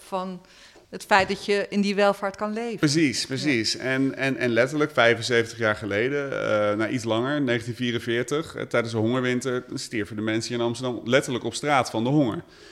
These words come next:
Speaker 2: Dus als je kijkt wat we allemaal sindsdien hebben bereikt, heeft die economische groei ons heel veel opgeleverd. En tegelijkertijd zie je dat, dat die groei heel ongelijk verdeeld wordt en dat voor heel veel mensen die groei helemaal niet tastbaar is. Dus, dus wij hadden, ehm,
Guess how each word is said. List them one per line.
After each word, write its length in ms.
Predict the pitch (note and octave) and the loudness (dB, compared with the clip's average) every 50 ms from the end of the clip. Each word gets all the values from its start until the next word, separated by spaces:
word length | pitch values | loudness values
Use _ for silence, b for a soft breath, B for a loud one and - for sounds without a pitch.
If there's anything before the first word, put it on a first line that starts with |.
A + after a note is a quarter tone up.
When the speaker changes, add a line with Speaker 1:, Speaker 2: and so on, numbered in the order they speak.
| B B | B B
Speaker 2:
Dus 200 | B A#2 A#2 - | B -6 -6 -4
als 200 | - A#2+ C3+ C3+ | 0 -2 0 0
je 80 | - C#3+ | -2 -4
kijkt 420 | - - F3 F#3 F3+ D#3+ C#3+ - C3 | 0 0 2 4 4 2 2 0 0
wat 260 | C3+ D3 D#3 D3+ D3+ | 2 2 2 2 0
we 80 | C#3+ D3 | -4 -4
allemaal 460 | - - C#3 C#3+ D3 C#3+ C#3 C3+ C3+ | -2 2 2 2 2 2 2 0 0
sindsdien 460 | C3+ - D3 C#3 C3 A#2 B2+ E3+ G3 | 0 0 0 0 0 0 0 0 2
hebben 200 | F3 D3+ C3 B2 | 2 2 2 0
bereikt, 640 | A2+ A#2 A2+ D3+ F3+ C3 G#2+ G#2+ D#3 - - - - | -2 -2 -4 -2 -2 -2 -2 -4 -8 -12 -14 -16 -12
heeft 140 | C3+ C#3 - | -12 -8 -4
die 80 | - C3+ | -2 -2
economische 440 | C#3 C3+ D3+ C#3+ C#3 C#3 C3+ C3+ | 0 0 0 0 0 0 0 -2
groei 140 | - C3+ C3 | -4 -6 -6
ons 80 | C3 A#2+ | -6 -2
heel 140 | C#3 C#3+ C#3 | -2 -2 -2
veel 120 | C#3+ A#2+ | -2 -2
opgeleverd. 600 | G#2 D#3 F3+ - - A#2+ G#2 G2+ G2 G#2+ - - | -4 -4 -4 -2 -4 -2 -2 -2 -4 -6 -8 -8
En 80 | - A#2+ | -8 -6
tegelijkertijd 680 | - C#3+ - C#3 B2 B2 A#2 A#2+ - A#2+ A#2+ D3 F#3 - | -6 -2 2 6 6 6 4 4 4 4 4 4 4 0
zie 100 | - F3+ | 0 0
je 80 | D3+ D3 | 0 2
dat, 260 | B2+ B2 A#2+ A#2 - B B B B B B B B | 2 2 0 0 -4 B B B B B B B B
dat 160 | _ A#2+ A2+ | _ -4 -2
die 100 | A#2 B2+ | -2 -4
groei 300 | - - - E3 F3 D3 | -4 -4 0 2 2 4
heel 160 | C3 C#3 D3 D3+ | 6 6 4 4
ongelijk 420 | D3+ C#3 C#3+ C#3+ B2 A2+ A2+ A2+ | 4 2 2 0 0 0 -2 -4
verdeeld 360 | - G#2+ F#2 F#2+ G2 G#2 C3+ D3 | -8 -10 -6 -4 -4 -4 -4 -4
wordt 240 | D3+ D#3 E3+ E3 | -4 -4 -4 -4
en 60 | D3 C3 | -2 -4
dat 120 | B2+ B2 | -4 -2
voor 120 | - B2+ | -2 -2
heel 180 | A#2+ B2+ C3+ D3+ | 2 4 2 2
veel 140 | - C3+ A#2+ | 2 0 0
mensen 340 | A2+ A2 G#2+ G#2+ - - A2+ | 0 2 0 0 -2 -4 -6
die 100 | A#2 A2 | -8 -8
groei 220 | - D#3+ G3 G#3 | -6 -6 0 2
helemaal 200 | E3 C3 A2 A2 | 2 2 2 0
niet 140 | G#2+ G2+ - | -2 -4 -2
tastbaar 440 | - A#2 G2+ - - - - - - | -2 -2 -2 0 -4 -8 -8 -8 -10
is. 240 | - - - - b b b b b b b b b b | -12 -12 -12 -14 b b b b b b b b b b
Dus, 380 | b - B2 B2+ B2 - - - - | b 0 0 0 0 -2 -8 -10 -6
dus 260 | B2+ C3+ C3+ B2+ C3 | -4 -4 -4 -4 -8
wij 180 | - C3+ C3+ C3 | -2 0 0 2
hadden, 720 | C3+ C3+ C#3 C#3 C3+ C#3 C3+ C3 B2+ B2 B2 A2 - - - | 2 2 0 2 4 4 6 6 6 4 2 0 -4 -8 -8
ehm, 500 | F#2+ A2+ A2+ A2 A2 A2 A2 G#2+ A2 | -4 -4 -2 -2 -2 -2 -2 -4 -6